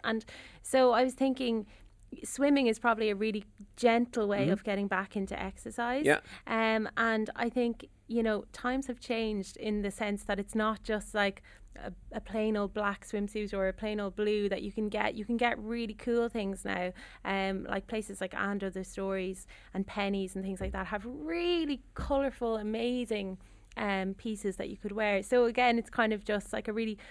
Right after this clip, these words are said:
Speaker 1: 'cause for me now, if I was going back to the pool, I'd be like, "Oh God," you know, the thought of it. But if I was
Speaker 2: <laughs>
Speaker 1: like, "Oh," but if I, even now, but if I was decked out in, in the right, you know, in the
Speaker 2: Bec-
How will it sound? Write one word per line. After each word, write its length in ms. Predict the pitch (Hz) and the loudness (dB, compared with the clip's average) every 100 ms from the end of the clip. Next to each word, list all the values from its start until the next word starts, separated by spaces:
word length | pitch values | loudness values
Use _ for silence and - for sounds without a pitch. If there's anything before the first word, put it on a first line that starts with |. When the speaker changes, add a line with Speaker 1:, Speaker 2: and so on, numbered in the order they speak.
| - | 0
Speaker 1:
'cause 180 | 254 - | 0 0
for 200 | - 254 | 6 6
me 240 | 240 262 254 | 8 6 6
now, 180 | 208 | 6
if 180 | 185 190 | 4 2
I 140 | 208 202 | 0 -2
was 140 | 196 | -2
going 180 | 214 196 | -4 -4
back 140 | 185 | -4
to 80 | - | -10
the 60 | - | -6
pool, 240 | 214 202 | -2 -2
I'd 160 | 175 175 | -2 -4
be 80 | 185 | -6
like, 200 | 185 - | -8 -8
"Oh 200 | - 226 - - | -8 -8 -10 -8
God," 360 | - - 262 226 | -4 -2 -2 -2
you 140 | 247 | -4
know, 80 | 233 | -4
the 120 | 214 | -6
thought 440 | - - 240 262 | -2 6 6 6
of 100 | 220 | 0
it. 200 | 190 - - - - | -6 -10 -14 -18 -4
But 120 | - | 6
if 100 | 240 | 8
I 160 | 262 262 | 10 10
was 200 | 262 254 - - | 8 2 -8 -14
Speaker 2:
<laughs> 180 | - | 2
Speaker 1:
like, 180 | - 240 - | 4 6 10
"Oh," 280 | 277 269 - - - - - | 12 12 10 -6 -16 -6 4
but 100 | 254 | 8
if 100 | 285 | 12
I, 140 | 285 - | 10 10
even 300 | 294 269 247 | 6 8 6
now, 220 | 254 233 | 6 6
but 100 | 240 | 6
if 120 | 277 | 8
I 140 | 294 277 | 10 8
was 120 | 269 | 6
decked 360 | - 302 302 262 | 4 4 4 2
out 480 | 262 208 175 - - | 2 2 -2 -8 -4
in, 220 | 226 214 | -2 0
in 160 | - 220 | -2 -2
the 100 | 208 | 2
right, 300 | 214 214 202 - - | 2 2 0 -8 -4
you 100 | 226 | -2
know, 240 | 185 190 - - - - | -2 -4 -8 -20 -20 -6
in 120 | 226 | 0
the 60 | |
Speaker 2:
Bec- 80 | 214 | 0